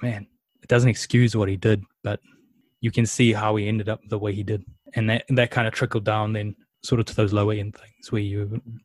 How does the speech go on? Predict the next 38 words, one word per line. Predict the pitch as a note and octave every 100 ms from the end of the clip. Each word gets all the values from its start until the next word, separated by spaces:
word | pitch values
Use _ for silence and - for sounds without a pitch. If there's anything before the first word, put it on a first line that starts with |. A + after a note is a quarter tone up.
| -
realize | A#2+ A2+
people | - B2+ B2+ A#2+
can | - G#2+
end | G#2+
up | A2 -
in | G#2+ G#2+ _ _ _ _
all | B2
sorts | - B2 -
of | -
situation | A#2 - A2 G2+ - G#2+ G#2 _ _ -
due | A2
to | G2+
things | - G#2 G2+
that | A#2
they | G#2+
went | G#2+ -
through | A#2 G#2+
when | A2 G#2+
they |
were | G#2+
kids | - A#2 G#2 - -
or | - G#2+ G2+ - - _ _ _ -
things | A2
they | G#2
are | G2+
currently | - A#2 G#2 G#2
experiencing. | G2+ - G#2+ A2 A#2 A#2+ _ _ _ _ _ _
You | G#2
can |
make, | G2+ G2+ -
yeah, | - G#2 F#2+
decisions | G2 - A#2 A2 G#2+ -
that | G#2 G#2+ - - _ _ _ _ -
the | A2
average | A#2 A2+ -
person | G#2+ G2+ G2+ G2
wouldn't | A2+ G#2
make | F#2+ G2+ -